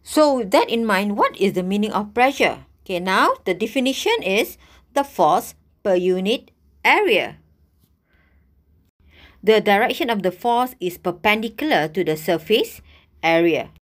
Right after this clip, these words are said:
Perpendicular means ninety degree. How do we calculate pressure? Now let's look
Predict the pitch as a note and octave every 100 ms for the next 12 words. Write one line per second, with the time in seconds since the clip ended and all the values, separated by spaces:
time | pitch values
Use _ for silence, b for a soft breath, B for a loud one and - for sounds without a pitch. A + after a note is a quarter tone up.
0 | - G3 G#3+ G3+ G#3 G#3 F3+ F#3+ F3+ F#3
1 | B3 - - D#3+ E3 D#3 G#3+ G#4 - _
2 | E3+ D#3+ E3 D3 - _ _ - C#4+ D#4
3 | D4 C#4+ C#4+ C#4 C4+ C#4+ B3 C4 B3+ C#4
4 | B4 - _ _ b b b - F3+ F#3
5 | F#3 A3+ C#4 - C#4+